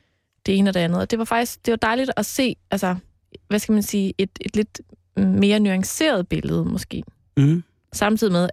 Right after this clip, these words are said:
Speaker 1: at man jo altid skal have for øje, at det ligesom er en dokumentar med en instruktør, og der, der er jo altid en historie, der skal fortælles, ikke?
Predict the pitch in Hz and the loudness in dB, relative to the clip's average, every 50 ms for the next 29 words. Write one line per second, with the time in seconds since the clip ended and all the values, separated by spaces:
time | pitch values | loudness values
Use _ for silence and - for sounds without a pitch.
0 | - - 185 - _ _ _ _ 180 175 170 170 170 170 170 - - 190 - - | -4 -6 -8 -8 _ _ _ _ 0 2 2 2 2 0 0 0 -2 -2 -2 -4
1 | - 185 185 - - 175 180 - - - 175 175 180 185 190 185 - - 185 180 | -6 -6 -6 -4 -4 -4 -4 -4 -4 -2 0 2 2 2 0 0 -2 -2 0 0
2 | 185 - 190 185 180 165 165 160 165 160 - _ _ _ _ _ _ _ _ _ | 0 0 2 2 2 2 2 0 -2 -4 -6 _ _ _ _ _ _ _ _ _
3 | _ _ _ _ _ _ _ _ _ _ 196 185 185 180 180 180 180 - 185 185 | _ _ _ _ _ _ _ _ _ _ 0 2 2 2 2 2 2 2 0 0
4 | 170 170 - - _ 180 180 175 165 175 - - - - - - 196 185 160 - | 0 -2 -6 -4 _ 0 2 2 2 0 -2 -4 -8 -8 -2 -2 0 0 0 -2
5 | - - 170 170 175 175 175 180 - _ _ _ _ _ _ _ _ _ - 190 | -2 -2 0 0 0 0 0 -2 -4 _ _ _ _ _ _ _ _ _ -2 0
6 | 180 180 170 196 220 - - 208 190 180 180 190 190 - - 247 233 208 180 - | 0 2 2 0 0 -2 -2 -2 -2 0 -2 -4 -6 -4 -2 0 0 0 0 -2
7 | - - - 185 - - - - - 196 - 85 - - - 247 262 | -6 -8 -8 -8 -8 -8 -6 -4 -2 -2 -2 -2 -4 0 0 0 0